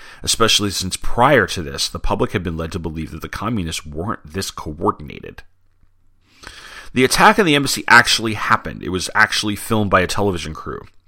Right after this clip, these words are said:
Seventeen Viet Cong commandos took the American embassy before finally being defeated, just like we saw, but there was enough carnage on television to shock the American public.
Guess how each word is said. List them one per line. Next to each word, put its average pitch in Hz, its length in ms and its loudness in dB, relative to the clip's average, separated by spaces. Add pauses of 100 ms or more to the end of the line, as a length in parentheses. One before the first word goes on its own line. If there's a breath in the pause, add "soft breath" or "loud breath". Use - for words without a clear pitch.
(360 loud breath)
Seventeen 160 480 2
Viet 123 240 2
Cong 117 220 6
commandos 95 460 -2
took - 180 -10
the 90 120 -6
American 95 380 2
embassy 92 300 -4
before 85 360 -6
finally 101 380 0
being 87 220 -4
defeated, 85 480 -4
just 87 200 -4
like 87 160 -6
we 95 80 -4
saw, 71 280 -4
but 92 160 -6
there 101 80 -2
was 107 160 -2
enough 127 240 -4
carnage 139 420 -2
on 98 100 -2
television 76 520 -4 (260 loud breath)
to - 80 -8
shock - 420 -2
the 92 80 -6
American 73 380 -8
public. - 480 -2